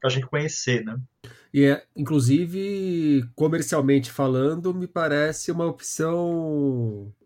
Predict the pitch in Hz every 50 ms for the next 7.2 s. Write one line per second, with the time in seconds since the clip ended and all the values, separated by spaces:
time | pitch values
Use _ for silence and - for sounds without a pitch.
0 | _ _ _ _ _ _ - - 160 175 170 185 196 185 - - 208 202 185 -
1 | - 175 170 156 147 147 139 135 - _ - 135 123 123 123 127 135 139 143 156
2 | 160 143 147 143 143 135 123 123 120 117 131 120 143 139 127 135 139 139 139 -
3 | 151 139 139 135 135 127 127 127 120 117 139 131 123 127 127 127 117 113 117 123
4 | 139 151 165 180 185 180 170 165 165 151 - 160 143 120 - 139 135 143 151 165
5 | 180 170 165 156 135 - - 139 143 156 151 131 113 113 107 131 135 160 175 170
6 | 147 - - - 143 139 143 156 165 170 180 - - - 165 165 156 160 160 160
7 | 160 156 156 151